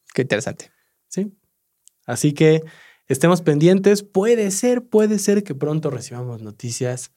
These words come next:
Speaker 2: de Paramore o de Hailey hablando y diciendo, ofici-, haciendo oficial a lo mejor,
Speaker 1: Ujú.
Speaker 2: que van a sacar algún álbum, que van a empezar a componer, que no lo sé,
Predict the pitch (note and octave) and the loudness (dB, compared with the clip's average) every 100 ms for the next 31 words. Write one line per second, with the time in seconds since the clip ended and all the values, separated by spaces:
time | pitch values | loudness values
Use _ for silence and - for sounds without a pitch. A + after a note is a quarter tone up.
0 | _ _ _ _ _ _ _ A#2+ G#2+ - | _ _ _ _ _ _ _ -12 -12 -6
1 | - C#3+ E3+ E3 F3 E3+ - - - G#2+ | -2 2 2 4 2 0 -10 -18 -10 -8
2 | - D#3 D#3 D#3 D#3 C#3 A#2+ C3+ D3 D3+ | -2 2 2 4 2 2 2 0 0 0
3 | C#3 C3 A#2 - C#3+ C#3 C3+ B2+ B2+ D3+ | 0 -2 -4 -4 -4 -2 -2 -2 0 0
4 | D3+ C#3+ G3 G#3 G3 D3+ C#3 D3 E3 G3+ | 0 0 2 4 2 0 -2 2 4 2
5 | B2+ B2+ D#3 G#3 F3 C3 G3 - - _ | 2 2 4 4 4 2 0 -2 -20 _
6 | - A2+ A#2+ A#2 C3 C3 C3+ D3 F#3 A#3 | -8 -6 -6 -6 -2 0 2 2 4 4
7 | B3 C4 C4 C4 D3 C3+ D#3 C#3+ C3 C#3+ | 2 0 0 0 2 2 2 2 0 0
8 | C3+ A#2 B2+ F3 B3+ C4+ B3 C3 C3 E3+ | -2 -2 0 0 0 -2 -4 -6 -2 0
9 | A3 G#3+ F#3+ A3 A#3 | 2 2 2 0 0